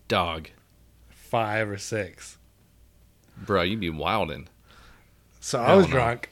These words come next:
Speaker 2: Austin was
Speaker 1: <laughs>
Speaker 2: drunk. Thomas was drunk. I threw up, went to bed. Austin threw up,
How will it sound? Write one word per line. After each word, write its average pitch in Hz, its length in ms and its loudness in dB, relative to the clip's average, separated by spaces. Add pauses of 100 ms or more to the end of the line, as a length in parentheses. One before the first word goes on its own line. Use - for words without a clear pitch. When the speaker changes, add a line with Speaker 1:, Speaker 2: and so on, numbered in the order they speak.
(160)
Speaker 2:
Austin 151 360 4
was - 120 4
Speaker 1:
<laughs> - 20 -10
Speaker 2:
drunk. 113 380 0 (260)
Thomas 127 360 2
was 110 120 -4
drunk. 110 400 -4 (720)
I 160 220 2
threw 131 300 -2
up, 104 280 -6 (100)
went 117 220 -4
to 117 80 -8
bed. 104 340 -4 (280)
Austin 139 400 2
threw 110 200 -4
up, 104 260 -6